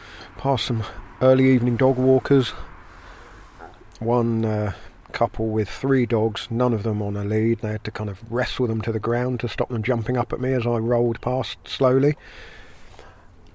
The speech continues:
Uh, but yeah, the golfers out in this wind,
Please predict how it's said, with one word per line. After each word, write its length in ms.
Uh, 440
but 140
yeah, 180
the 120
golfers 680
out 220
in 100
this 220
wind, 360